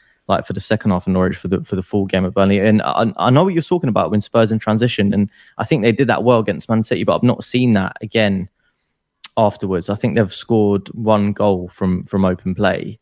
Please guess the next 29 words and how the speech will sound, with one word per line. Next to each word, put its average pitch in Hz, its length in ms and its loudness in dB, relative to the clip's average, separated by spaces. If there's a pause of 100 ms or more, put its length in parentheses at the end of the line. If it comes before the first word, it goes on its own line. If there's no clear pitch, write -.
(360)
and 170 400 0 (180)
I 107 100 2
just 101 260 -6 (260)
think 107 480 2 (1120)
they're 110 240 2
not 107 540 4 (320)
as 95 140 -10
sort - 280 -6
of - 140 -14
up - 280 -4
to 98 640 0 (180)
Nuno 104 480 6
speed 90 640 -2
as, 104 300 0
as 98 320 -6
he 107 200 0
wants 101 260 2
them 107 140 2
to 104 100 -6
be. 107 340 2 (280)
I 113 60 2
think 117 200 -2
he 113 160 2
obviously 107 240 2
has 101 100 2
a 101 140 -2
clear 104 140 2
philosophy, 98 520 -4
but 92 240 -2